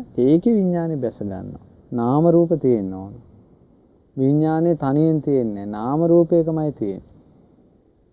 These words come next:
ඒ කියන්නේ මේ සතර මහා ධාතු, වේදනා, සංඥා, චේතනා, පස්ස, මනසිකාර එකතු වෙච්ච තැනක විඥානය බැස ගන්නවා. එතකොට නාම රූප යම් තැනකද විඥානය හිට, එතන හට ගන්නවා.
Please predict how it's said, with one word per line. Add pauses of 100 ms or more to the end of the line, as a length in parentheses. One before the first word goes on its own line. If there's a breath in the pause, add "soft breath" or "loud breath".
(680)
ඒ
කියන්නේ
මේ
සතර
මහා
ධාතු,
වේදනා,
සංඥා,
චේතනා,
පස්ස,
මනසිකාර
එකතු
වෙච්ච
තැනක
විඥානය
බැස
ගන්නවා. (2250 soft breath)
එතකොට
නාම
රූප
යම්
තැනකද (200)
විඥානය
හිට, (240)
එතන
හට
ගන්නවා.